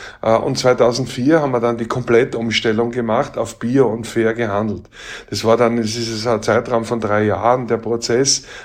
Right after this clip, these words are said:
den man da durchläuft, bis man hundert Prozent dann durchzertifiziert ist. Und ich mein, mein Zugang dazu war einerseits ökologisch wirtschaften. Das war immer schon mein Traum, weil ich bin in einer Landwirtschaft aufgewachsen und ich hab das gesehen, wie der Vater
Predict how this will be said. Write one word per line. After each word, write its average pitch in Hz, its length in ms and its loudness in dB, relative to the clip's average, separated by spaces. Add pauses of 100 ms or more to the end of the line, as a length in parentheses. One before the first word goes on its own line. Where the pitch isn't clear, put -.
(140)
den 120 120 0
man 120 100 2
da 117 140 2
durchläuft, 113 580 2
bis 120 220 -4
man 117 160 0
hundert 117 280 -4
Prozent 110 460 -2
dann 104 280 -2 (200)
durchzertifiziert 110 840 -2
ist. 92 240 -8 (320)
Und 123 320 -6
ich 151 80 -8
mein, 135 180 4
mein 127 240 2
Zugang 156 440 4
dazu 143 360 2
war 123 300 4
einerseits 135 460 4
ökologisch 127 680 2
wirtschaften. 139 720 0 (640)
Das 123 200 2
war 127 100 8
immer 143 220 2
schon 127 180 2
mein 110 180 2
Traum, 101 460 2
weil 107 360 4
ich 107 300 -4 (240)
bin 123 160 -4
in 120 120 0
einer 113 180 4
Landwirtschaft - 560 0
aufgewachsen 117 560 2
und 117 140 -2
ich 117 40 0
hab 113 140 -2
das 113 160 -4
gesehen, 113 560 0
wie 117 60 -6
der 113 160 -2
Vater 107 480 -2